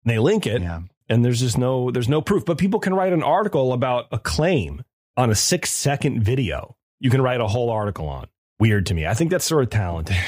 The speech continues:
Speaker 1: <laughs> in
Speaker 2: Yeah,
Speaker 1: a
Speaker 2: well,
Speaker 1: way.
Speaker 2: also, I don't, I don't really think she was body shamed because she doesn't have, like, she's in reasonable, reasonably good shape.
Speaker 1: That's the other
Speaker 2: She
Speaker 1: thing.
Speaker 2: wasn't body shamed.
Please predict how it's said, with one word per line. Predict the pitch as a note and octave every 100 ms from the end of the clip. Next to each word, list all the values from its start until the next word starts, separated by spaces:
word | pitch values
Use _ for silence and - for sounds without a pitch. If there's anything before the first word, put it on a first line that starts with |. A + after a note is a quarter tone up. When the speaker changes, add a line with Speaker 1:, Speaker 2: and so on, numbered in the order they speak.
| -
Speaker 1:
<laughs> | - - A#2+ _ -
in |
Speaker 2:
Yeah, | B2+
Speaker 1:
a | C3+
Speaker 2:
well, | E3
Speaker 1:
way. | E3+
Speaker 2:
also, | G#3 A#3
I | A#2+
don't, | G#3+ C4+ - -
I | E3
don't | -
really | D#3+ C#3+
think | A#2+ A#2+
she | A#2
was | G2
body | F2+ F2+ G2
shamed | G#2+ B2+ B2+ B2+
because | A2 A#2+
she | A2
doesn't | A#2+ B2+ B2+ -
have, | F#2 F#2+ F2 D2 _ _ -
like, | B2+
she's | D3+
in | E3 F3
reasonable, | G2 G#2 G#2 F2 F2 D#2+ _ _
reasonably | - G2+ G2+ F2+ E2+
good | F2 -
shape. | - C3+ D#2
Speaker 1:
That's | - G3+ F#3+
the | G#3 G#3 F3+
other | D3
Speaker 2:
She |
Speaker 1:
thing. | C3
Speaker 2:
wasn't | G3+ - A2+
body | B2 A#2+ G#2+ F2+
shamed. | - E2